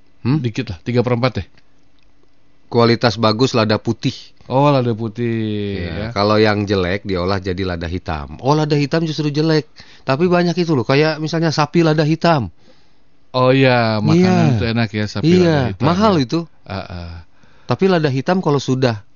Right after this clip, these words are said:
Speaker 1: sampai ke restoran, mahal.
Speaker 2: Mahal.
Speaker 1: Jatuhnya.
Speaker 2: Iya.
Speaker 1: Oke, <clears throat> Pak Awang, terima kasih ya. Ini mengenai lada.
Speaker 2: Lada.
Speaker 1: Jadi lada hitam ini kualitas bagus,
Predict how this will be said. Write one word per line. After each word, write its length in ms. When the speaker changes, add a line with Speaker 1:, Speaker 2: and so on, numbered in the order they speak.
Speaker 1:
sampai 360
ke 120
restoran, 500
mahal. 500
Speaker 2:
Mahal. 520
Speaker 1:
Jatuhnya. 520
Speaker 2:
Iya. 360
Speaker 1:
Oke, 320
<clears throat> 80
Pak 140
Awang, 220
terima 260
kasih 280
ya. 120
Ini 180
mengenai 360
lada. 360
Speaker 2:
Lada. 320
Speaker 1:
Jadi 360
lada 240
hitam 360
ini 260
kualitas 420
bagus, 460